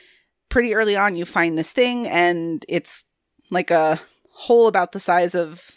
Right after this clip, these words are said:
someone's forearm. So you do what any reasonable person stuck by yourself, somebody that's really terri-, somewhere really terrifying would do. You stick your arm in said hole, and it attaches a device to you. And that device allows you to interact with other elements throughout the world,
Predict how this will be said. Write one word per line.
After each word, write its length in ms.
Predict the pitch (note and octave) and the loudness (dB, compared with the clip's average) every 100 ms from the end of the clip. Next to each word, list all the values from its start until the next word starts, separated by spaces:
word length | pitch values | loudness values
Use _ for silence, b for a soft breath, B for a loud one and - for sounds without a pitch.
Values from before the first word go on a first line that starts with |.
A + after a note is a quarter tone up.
| _ | _
someone's 380 | - G3 F3 E3+ | -4 -2 0 -2
forearm. 460 | - G#3 A3 A3 G#3+ | 0 2 4 4 0
So 140 | - | -2
you 140 | D#3+ | -2
do 100 | E3+ | 0
what 160 | E3+ - - | 0 0 0
any 180 | F#3+ | 0
reasonable 460 | G#3+ G#3 A3+ G#3+ A3 | 0 -2 -4 -2 -4
person 340 | - G3+ - | -2 -4 -4
stuck 220 | G#3 G#3 - | -2 -2 0
by 100 | F#3 | -2
yourself, 340 | F#3+ - F#3+ | -2 -2 -4
somebody 300 | - F#3+ F#3+ | -2 -2 0
that's 220 | F3+ D#3+ | 0 -2
really 180 | E3 E3 | -4 -4
terri-, 380 | - E3+ D#3+ F#3+ _ _ | -2 -2 -2 -6 _ _
somewhere 300 | - G3 F#3 | -2 0 0
really 200 | E3 F3 | -2 -4
terrifying 340 | G3 F#3 G3 | -2 -2 -2
would 100 | G3+ | -2
do. 60 | G#3+ | -2
You 180 | G3 D3+ | -2 -4
stick 300 | - F#3 - | -2 -2 0
your 80 | |
arm 320 | - D#3+ F3+ F3+ | 0 0 0 0
in 240 | E3+ F3 | -2 -2
said 200 | - E3 | -2 -2
hole, 380 | F3 E3+ G#3 B3 b b b b b b | 4 4 4 2 b b b b b b
and 420 | F#3 F3+ F3 E3+ D#3+ _ _ _ | 0 0 2 -2 -6 _ _ _
it 200 | F#3+ F3+ | -2 0
attaches 560 | F#3 - - A3 G#3+ F3 | -2 -6 -6 -4 -4 -6
a 60 | |
device 480 | E3 E3+ F3 E3+ - | -8 -2 -2 -2 -8
to 180 | - - | -12 -14
you. 160 | D#3 - B B B B | -14 -18 B B B B
And 120 | G3+ | 0
that 140 | G3 | 0
device 320 | A3 G3+ G3 - | 0 0 0 0
allows 300 | F#3+ E3+ F3+ | -2 -2 -4
you 40 | |
to 100 | - | -10
interact 480 | F3+ F3 E3 D#3+ - | -10 -8 -4 -4 -4
with 100 | E3 | -8
other 220 | E3+ D#3+ | -6 -6
elements 420 | - D#3+ D#3 D#3 - | -6 -4 -4 -6 -6
throughout 420 | F3 D3 D3 - | -2 0 0 -4
the 80 | C#3 | -4
world, 420 | D3+ D3 B2+ | -2 -2 -6